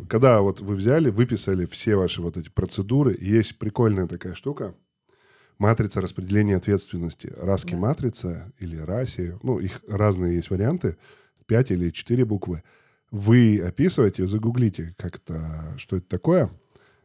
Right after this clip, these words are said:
Speaker 1: Э, оно помогает вам проблему решить, когда кто должен был что сделать. Типа, а это он мне должен был дать, а это нет, не я, с чего я, тот должен мне дать. Вы расписываете, типа, перечень действий, кто выставляет счёт,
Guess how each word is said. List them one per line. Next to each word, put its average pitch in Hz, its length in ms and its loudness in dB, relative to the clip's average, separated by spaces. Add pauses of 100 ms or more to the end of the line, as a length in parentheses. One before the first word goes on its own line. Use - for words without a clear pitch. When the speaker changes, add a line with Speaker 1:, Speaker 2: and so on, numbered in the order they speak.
Speaker 1:
Э, 92 760 2
оно 110 260 6
помогает 110 580 4
вам 98 440 2
проблему 104 500 4
решить, 92 340 0
когда 90 560 0 (300)
кто 127 500 6
должен 107 400 4
был 95 120 2
что 98 220 -2
сделать. 85 380 -4 (600)
Типа, 85 360 -2
а 110 40 6
это 92 240 0
он 160 280 2
мне 143 140 2
должен 113 420 4
был 101 120 4
дать, 98 280 0
а 85 80 -6
это 87 200 -8
нет, 87 420 -4
не 98 220 0
я, 120 280 4
с - 80 -8
чего 92 360 -2
я, 85 360 -4 (100)
тот 143 200 -2
должен 110 320 0
мне 95 180 -2
дать. 87 220 -2 (440)
Вы 110 180 4
расписываете, 98 760 0 (320)
типа, 90 300 -6 (200)
перечень 107 340 2
действий, 135 360 0
кто 160 200 2
выставляет 104 460 0
счёт, - 300 -4